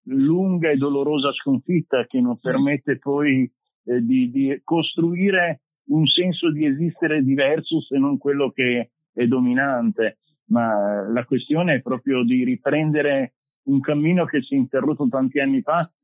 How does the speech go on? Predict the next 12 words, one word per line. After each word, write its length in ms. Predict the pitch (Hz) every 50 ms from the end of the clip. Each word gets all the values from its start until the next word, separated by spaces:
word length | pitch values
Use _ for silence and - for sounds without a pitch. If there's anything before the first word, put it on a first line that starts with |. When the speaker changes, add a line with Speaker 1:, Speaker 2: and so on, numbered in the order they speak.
| _ _ _ _ _ -
Speaker 1:
eh, 260 | 120 127 123 120 123
riprendendo 640 | 135 139 127 135 147 143 143 147 151 165 165 156 151
il 60 | 139
rapporto 480 | 135 135 135 - 143 143 143 127 151 120
con 160 | - 147 131
le 100 | 127 -
periferie, 720 | - 131 127 131 120 - 123 123 120 131 151 156 151 139
col 240 | 127 - 127 120 -
territorio, 880 | - 127 123 120 113 110 - 135 143 151 151 147 139 135 135 131 120 117 _ - _ - _ _
andare, 560 | - 131 127 135 135 143 147 151 151 156 135 -
partecipare, 880 | - 131 131 - 139 131 131 - 131 - - 143 147 151 156 147 135
impegnarsi, 920 | 131 127 120 - 139 143 139 143 143 151 160 156 - - - 135 127 -